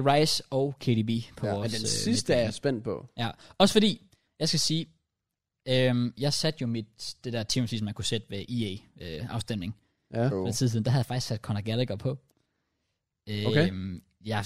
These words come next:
Speaker 1: faktisk i tvivl, om jeg vil have ham på nu, fordi han er faldet så meget af på den her på det seneste.
Speaker 3: Okay, jeg er ikke i tvivl. Jeg vil ikke
Speaker 2: Ja.
Speaker 3: have ham i nærheden af startopstillingen.
Speaker 1: Nej, det vil jeg
Speaker 2: Nej,
Speaker 1: hel-, det vil jeg
Speaker 2: heller,
Speaker 1: heller ikke
Speaker 2: heller
Speaker 1: længere.
Speaker 2: ikke mig.
Speaker 1: Det vil jeg heller ikke længere. Jeg vil ikke have Conor Gallagher på.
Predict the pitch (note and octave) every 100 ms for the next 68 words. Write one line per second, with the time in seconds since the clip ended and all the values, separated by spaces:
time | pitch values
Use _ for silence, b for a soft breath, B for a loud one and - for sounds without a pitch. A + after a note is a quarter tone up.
0 | - - A2+ - - D3+ C3+ - G#2+ G#2+
1 | - C3 C3 - - A#2+ A#2 B2 A2+ C3
2 | A2+ - - - - E3 D3 B2 A2+ A#2
3 | G#2+ G#2+ A#2 G#2+ A2 A2 A2 - C3 B2
4 | B2+ C3 B2 A#2 A#2 G#2 A2+ A2 G#2+ E3
5 | F#2+ F2+ D2+ - - - _ G#2 G#2 A#2
6 | F2+ - E2 - A#2+ E3+ - D#3 F3+ D#3
7 | D3 A#2+ - E3+ D#3+ D#3+ - - A#2 A2+
8 | - G#2 G#2+ D#3+ D#3 E3 D#3+ - C#3+ D3
9 | D3 D3+ C#3 D3 C#3 D3+